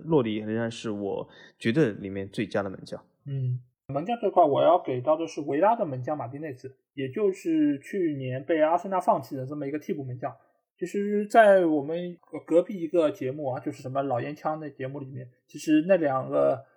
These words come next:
Speaker 2: 就是严强他们对于阿森纳放弃马丁内斯这件事情现在是耿耿于怀啊。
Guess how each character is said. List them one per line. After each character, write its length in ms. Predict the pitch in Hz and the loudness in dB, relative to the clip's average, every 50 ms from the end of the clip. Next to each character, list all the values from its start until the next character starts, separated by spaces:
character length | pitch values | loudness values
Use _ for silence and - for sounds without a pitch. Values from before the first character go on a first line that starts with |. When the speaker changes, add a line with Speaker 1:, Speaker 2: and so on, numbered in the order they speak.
| _ _ - | _ _ -6
Speaker 2:
就 80 | 147 | -4
是 120 | 139 139 135 | -4 -2 -2
严 200 | 131 135 151 180 | -2 -4 -4 -4
强 240 | - 165 139 143 | -4 -4 -4 -4
他 120 | 147 147 147 | -4 -6 -6
们 260 | 147 143 131 131 135 127 | -6 -6 -6 -8 -8 -6
对 180 | - 165 151 143 | -2 0 0 0
于 400 | 139 139 143 147 147 151 156 156 - _ _ _ _ _ _ | 0 0 -2 -2 0 -2 -4 -4 -8 _ _ _ _ _ _
阿 100 | - 180 | -2 -2
森 160 | 170 - 180 170 | -2 0 0 2
纳 260 | 165 156 151 143 139 | 4 4 4 4 2
放 220 | - - 170 151 | 2 0 -2 -2
弃 100 | - 170 | -2 -6
马 140 | 151 127 120 | -6 -6 -4
丁 100 | 135 147 | -6 -6
内 120 | 160 160 | -6 -8
斯 100 | 151 - | -8 -10
这 140 | 156 - 160 | -8 -6 -4
件 120 | 151 147 - | -4 -4 -6
事 120 | - 147 | -10 -14
情 120 | 139 135 | -14 -10
现 200 | 131 - 160 156 | -8 -8 -8 -6
在 160 | 156 156 143 131 | -4 -4 -4 -4
是 120 | 123 139 | -6 -8
耿 180 | 127 - 156 175 | -8 -6 -4 -2
耿 120 | 185 143 | -2 0
于 140 | 123 135 151 | 2 0 0
怀 180 | 143 - 123 | 2 2 2
啊。 200 | 131 127 117 120 | 2 0 0 -4